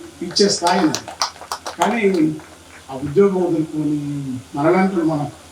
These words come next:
మన కింది జాతులు అనేక కష్ట, కష్ట అంటే పేద ప్రజలు, నేను కులం, నేను కూడా మనం ఎన్నడూ మనం అంటే ఇన్ని కష్టాల మధ్యలో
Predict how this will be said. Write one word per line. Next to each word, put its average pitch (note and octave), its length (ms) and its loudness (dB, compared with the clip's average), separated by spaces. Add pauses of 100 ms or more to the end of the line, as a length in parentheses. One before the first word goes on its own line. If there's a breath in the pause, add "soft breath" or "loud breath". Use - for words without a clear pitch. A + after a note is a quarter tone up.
(120)
మన C3 120 -4
కింది D#3+ 280 4
జాతులు F3+ 340 0
అనేక F#3+ 440 0
కష్ట, B2 140 -8 (240)
కష్ట - 180 -6
అంటే E3+ 420 -4
పేద - 360 -4
ప్రజలు, F#3 240 -2
నేను E3 140 6
కులం, F3+ 320 2
నేను F#3+ 160 0
కూడా E3+ 200 -2
మనం F3 300 -4 (400)
ఎన్నడూ E3+ 220 6
మనం D#3+ 160 6
అంటే D3+ 440 4 (1000)
ఇన్ని G#3+ 240 2
కష్టాల G#3 580 4
మధ్యలో F#3+ 360 0